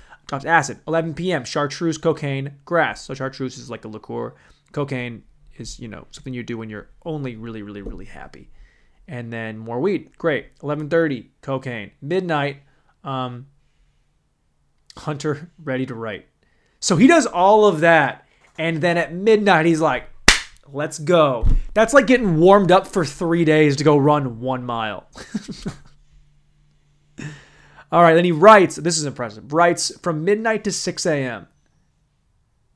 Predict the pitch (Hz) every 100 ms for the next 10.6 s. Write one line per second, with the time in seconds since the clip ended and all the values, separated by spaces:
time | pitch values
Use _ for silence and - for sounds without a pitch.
0 | _ _ _ _ _ _ _ _ _ _
1 | _ _ _ _ _ _ _ 147 147 143
2 | 131 - 170 175 185 175 170 - 170 160
3 | 160 151 143 143 139 139 _ _ _ _
4 | _ 139 147 147 143 135 135 - _ _
5 | _ _ _ 143 143 139 135 131 127 151
6 | 147 135 147 123 131 139 139 143 131 127
7 | 123 _ _ - 160 147 143 135 131 131
8 | _ _ _ 151 143 139 139 135 127 -
9 | - - - _ _ _ _ - - 170
10 | - 147 143 143 226